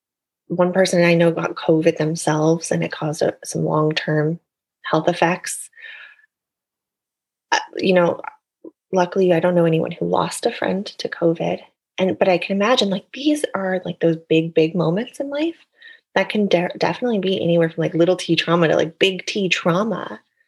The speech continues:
And you hold that, like you said, like, in your body differently. And so your response is, how big of a deal was this to you? Some people, you know, are really lucky, I think.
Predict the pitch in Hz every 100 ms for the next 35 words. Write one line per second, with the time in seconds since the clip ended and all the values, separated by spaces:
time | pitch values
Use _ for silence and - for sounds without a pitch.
0 | _ _ _ _ 180 185 175 - 208 226
1 | 202 - 170 175 - - 170 - 170 175
2 | 160 143 151 196 - - - - - -
3 | - - - - 170 165 170 165 - -
4 | 185 226 202 - - - - _ _ _
5 | _ _ _ _ _ _ - 294 285 294
6 | 226 180 190 202 185 208 - 175 - 196
7 | - - - _ - 214 233 240 - 233
8 | 240 233 220 220 208 202 190 190 - -
9 | 190 208 - - -